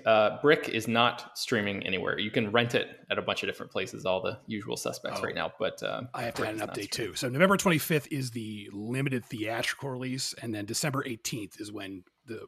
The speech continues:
Speaker 2: Ma Rainey's Black Bottom comes to Netflix.
Speaker 1: Okay, cool. Uh, Brad, let's go to you. What have you been watching recently?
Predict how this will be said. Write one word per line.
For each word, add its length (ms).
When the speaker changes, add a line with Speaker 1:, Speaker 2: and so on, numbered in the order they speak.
Speaker 2:
Ma 180
Rainey's 320
Black 260
Bottom 240
comes 260
to 120
Netflix. 460
Speaker 1:
Okay, 260
cool. 240
Uh, 320
Brad, 240
let's 180
go 80
to 80
you. 120
What 200
have 180
you 120
been 160
watching 260
recently? 360